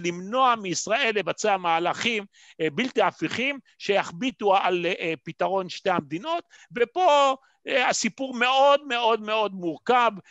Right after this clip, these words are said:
כי למרות שיש, אה, אה, אה, אה, אה, סנאט, אה, אה, אה, אה, דמוקרטי,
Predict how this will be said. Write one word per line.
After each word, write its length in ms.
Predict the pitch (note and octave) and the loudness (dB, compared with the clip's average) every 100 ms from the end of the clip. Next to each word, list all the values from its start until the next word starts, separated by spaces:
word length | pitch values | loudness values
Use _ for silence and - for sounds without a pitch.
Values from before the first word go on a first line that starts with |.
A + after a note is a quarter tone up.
| _ - | _ 0
כי 100 | F3 | 2
למרות 460 | F#3 A3 A#3+ A3+ | 2 2 2 2
שיש, 520 | - F#3 G#3 G3 - | 0 2 2 0 -2
אה, 60 | F3+ | 0
אה, 580 | E3 F3 - D#3+ D#3+ D3 - | 0 0 -2 -2 -2 -4 -6
אה, 280 | C#3+ C#3 C#3 - | -8 -6 -8 -10
אה, 480 | C3+ B2+ A#2+ A#2 A2 _ _ _ | -10 -10 -12 -12 -16 _ _ _
אה, 420 | B2 B2 A#2 A#2+ D#3+ - | -10 -8 -8 -8 -10 -8
סנאט, 600 | - F3+ G3+ B3 A#3 - | -2 0 2 2 0 0
אה, 60 | G3 | 2
אה, 920 | F#3 G3 F3 E3 D#3 D3 C3+ B2+ A#2+ B2 _ _ _ _ B2+ - _ _ _ _ C3+ | 2 0 -2 -2 -2 -2 -4 -8 -10 -14 _ _ _ _ -20 -20 _ _ _ _ -10
אה, 680 | C3 C3 B2 A#2+ A#2 A#2 B2 G4+ G3 | -8 -6 -6 -6 -8 -8 -10 -16 -18
אה, 220 | B2 C3+ - - - - | -16 -16 -18 -20 -18 -4
דמוקרטי, 680 | D#3 E3 C4+ D#4 - G3+ | -2 0 2 2 2 0